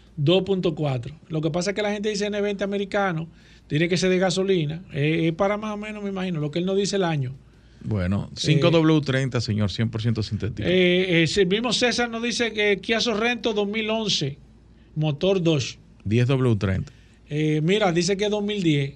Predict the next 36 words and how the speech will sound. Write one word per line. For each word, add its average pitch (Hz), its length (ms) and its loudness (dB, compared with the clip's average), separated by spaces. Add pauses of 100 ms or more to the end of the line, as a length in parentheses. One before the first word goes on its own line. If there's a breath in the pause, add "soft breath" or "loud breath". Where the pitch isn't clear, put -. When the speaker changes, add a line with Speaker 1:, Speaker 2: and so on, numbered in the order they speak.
Speaker 1:
dos 143 180 -2
mil 185 180 2
diez, 156 380 2
el, 107 80 6
Speaker 2:
Ujú, 143 280 4
Speaker 1:
el 123 200 -2
Speaker 2:
cinco 113 240 4
W 120 240 2
treinta. 120 340 -4
Speaker 1:
cinco 208 280 0
W 220 240 2
treinta, 214 360 0
César. 180 380 2
Alguien 214 280 -2
que 247 100 0
se 240 80 0
está 233 160 0
agregando 233 440 -2
aquí 240 400 -4 (460 loud breath)
al 160 140 0
WhatsApp 170 400 2
de 202 60 2
este 202 160 -2
programa, 196 420 0
Vehículos 185 420 0
en 185 80 0
la 185 80 0
Radio, 220 400 2
déjame 180 300 0
ver 185 200 0
qué 170 120 -4
me 160 120 -2
dice. 196 420 -2 (580 loud breath)
Eh, 147 880 0
ajá, 185 520 0
ok. 156 220 -8